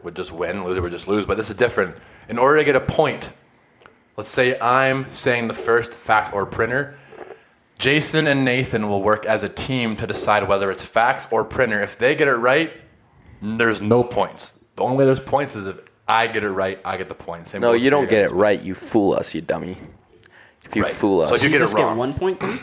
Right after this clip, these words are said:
Speaker 1: Yes, just one point. And I have a scoreboard. I'll keep track. So, who wants to start?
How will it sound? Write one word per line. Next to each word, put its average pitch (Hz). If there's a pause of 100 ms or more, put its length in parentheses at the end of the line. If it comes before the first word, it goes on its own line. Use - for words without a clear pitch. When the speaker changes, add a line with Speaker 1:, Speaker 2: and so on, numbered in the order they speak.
Speaker 1:
Yes, 101
just 101
one 98
point. - (240)
And 110
I 127
have 123
a 117
scoreboard. 98
I'll 90
keep 92
track. 80
So, - (240)
who 117
wants 110
to 101
start? 139